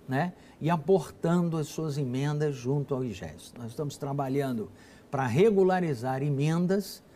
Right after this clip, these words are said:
né, de parlamentares federais que aportaram no ano de dois mil e vinte, cuja data limite, é,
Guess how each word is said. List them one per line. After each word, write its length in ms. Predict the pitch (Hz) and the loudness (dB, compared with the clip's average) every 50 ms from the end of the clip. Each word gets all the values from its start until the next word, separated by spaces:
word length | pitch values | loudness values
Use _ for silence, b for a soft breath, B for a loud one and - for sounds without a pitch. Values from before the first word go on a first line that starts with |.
| B B B B - | B B B B -8
né, 400 | 120 120 131 160 180 190 190 185 B B B B B - | -4 -2 0 0 0 -2 -4 -6 B B B B B -14
de 220 | 131 117 117 170 | -8 -4 -4 -4
parlamentares 920 | 170 - - 160 156 165 165 160 156 151 143 131 120 - 135 131 131 123 117 | 0 0 0 0 2 2 2 2 2 0 0 -2 -2 0 0 0 0 -2 -6
federais 800 | - - 135 127 117 123 120 117 117 120 117 110 101 98 - B B B B B B B - | -4 -4 -4 -2 -2 -2 -2 0 -2 -2 -2 -2 -4 -6 -10 B B B B B B B -8
que 260 | - 131 131 131 135 | -2 0 2 4 4
aportaram 760 | 135 135 - - 160 151 135 131 - 156 165 185 190 185 185 | 2 2 0 0 0 0 -2 -2 0 0 2 2 2 2 0
no 200 | 170 151 151 151 | 0 0 0 0
ano 200 | 151 156 151 147 | 0 0 0 -2
de 140 | 131 131 151 | -2 -2 -2
dois 260 | 143 131 143 143 135 123 | 2 2 4 4 2 2
mil 260 | 143 143 143 143 135 | 0 2 2 4 4
e 100 | 131 120 | 2 2
vinte, 520 | 107 113 135 156 180 202 208 - - - B B B B B B - | 0 0 0 0 0 0 0 -4 -10 -16 B B B B B B -4
cuja 280 | 160 165 147 180 170 | -2 0 2 2 2
data 360 | 160 147 170 185 190 185 - | 2 4 4 2 2 2 0
limite, 800 | 175 165 156 151 143 143 151 156 143 139 - - - 120 104 95 B B B B B B - | -2 0 0 0 2 2 2 2 2 0 -2 -6 -6 -6 -6 -6 B B B B B B -12
é, 840 | - 127 123 123 123 120 120 123 120 117 120 120 117 117 113 107 107 | -6 -4 -2 0 0 0 0 0 0 0 0 0 -2 -2 -2 -4 -4